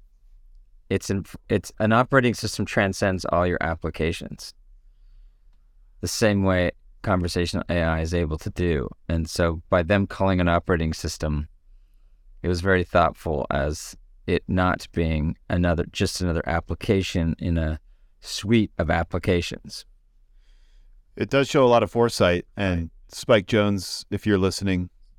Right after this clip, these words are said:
Speaker 2: we'd love to have <laughs> you on to talk about it.
Speaker 1: <laughs>
Speaker 2: But yeah, I think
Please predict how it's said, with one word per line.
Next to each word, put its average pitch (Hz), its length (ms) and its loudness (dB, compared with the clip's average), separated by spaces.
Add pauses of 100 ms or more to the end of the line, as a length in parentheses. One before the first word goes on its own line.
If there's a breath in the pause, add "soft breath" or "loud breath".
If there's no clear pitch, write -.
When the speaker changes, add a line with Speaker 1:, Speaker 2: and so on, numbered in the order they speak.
(100)
Speaker 2:
we'd 92 160 -4
love 98 180 -2
to 104 80 -4
have 110 200 -6 (100)
<laughs> - 60 -14
you 131 60 -4
on - 140 -8
to 123 100 -2
talk 156 240 4
about 143 260 4
it. 139 120 2
Speaker 1:
<laughs> 104 1080 0 (840)
Speaker 2:
But 120 80 4
yeah, 135 160 8
I 107 80 4
think - 460 -4